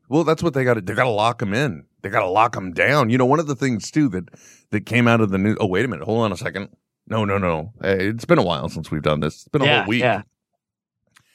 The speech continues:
Speaker 1: And a day, I think. I think we actually did do Wednesday.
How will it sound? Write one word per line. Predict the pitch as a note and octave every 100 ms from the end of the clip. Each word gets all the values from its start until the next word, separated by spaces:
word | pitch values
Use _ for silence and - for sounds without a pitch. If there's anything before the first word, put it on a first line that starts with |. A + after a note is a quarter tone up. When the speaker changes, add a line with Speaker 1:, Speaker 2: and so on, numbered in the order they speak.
| _
Speaker 1:
And | - A3
a | C#4+
day, | G3 F3+
I | G#2
think. | G#2+
I | G2
think | B2 F#3+
we | F3
actually | D3+ - C#3
did | G2+ G2 C3+ G2+
do | D#2+ A2+ B2
Wednesday. | F2 F#2 G2+ F#2 E2+